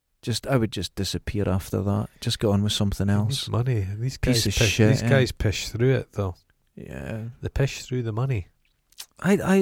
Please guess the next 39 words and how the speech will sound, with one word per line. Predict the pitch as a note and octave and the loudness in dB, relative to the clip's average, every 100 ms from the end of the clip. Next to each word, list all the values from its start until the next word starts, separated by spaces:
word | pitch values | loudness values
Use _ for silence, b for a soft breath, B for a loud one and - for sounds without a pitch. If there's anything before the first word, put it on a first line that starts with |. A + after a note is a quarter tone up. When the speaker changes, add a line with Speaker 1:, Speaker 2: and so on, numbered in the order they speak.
| F3 | 2
Speaker 1:
are | D3 D3 | 0 0
you | F#3+ | 0
good | A#3+ A#3 | 0 2
at | C3+ | 0
saving? | - B2 G#2+ F#2+ - - - - - | 2 0 -2 -10 -12 -20 -20 -20 -4
Speaker 2:
I, | B2 | -4
no, | B2+ B2+ | -2 -2
not | B2 C#3+ B2+ | 0 4 4
Speaker 1:
I'm, | A#2 | 4
Speaker 2:
really, | A#2+ G#2+ | 4 4
but | A2+ | 4
I | A#2+ | 4
know | A#2+ F3+ | 6 6
Speaker 1:
I'm | |
Speaker 2:
I've, | G#2+ | 6
Speaker 1:
quite | F#3 | 4
Speaker 2:
I've | A2 | 4
Speaker 1:
good. | A#2 G#2+ | 4 4
Speaker 2:
become | A#2+ A#2 | 4 0
very | A2+ G#2+ F#2+ | 2 2 2
good | F#2+ F#2 F#2+ | 0 0 0
now, | F#2 | 0
yeah. | F2 F2 F2 | 0 0 0
Speaker 1:
I'm | C#3 | 2
good | B2+ F2 | 0 -2
at | |
saving. | - - G#2+ G#2 G2 G#2 | -4 0 0 -2 -6 -6
Speaker 2:
I've | F#2+ | -6
put | - A#2+ | 0 0
up, | - | 2
I'm | G#2+ F#2 | 0 0
diversifying | G2+ G#2 A2+ A2+ - - G2+ F#2 | 2 2 4 0 -2 0 2 2
my | F2+ | 0
portfolio. | - F#2 - G2+ G#2+ F#2 G2 | -2 -4 -4 -4 0 0 0
I've | C3+ | -2
got | A2+ | -4
stocks | - G2 F#2 - | -2 -6 -6 -10
and | E2+ | -14
shares. | - A#2+ A#2 - | -8 -4 -4 -6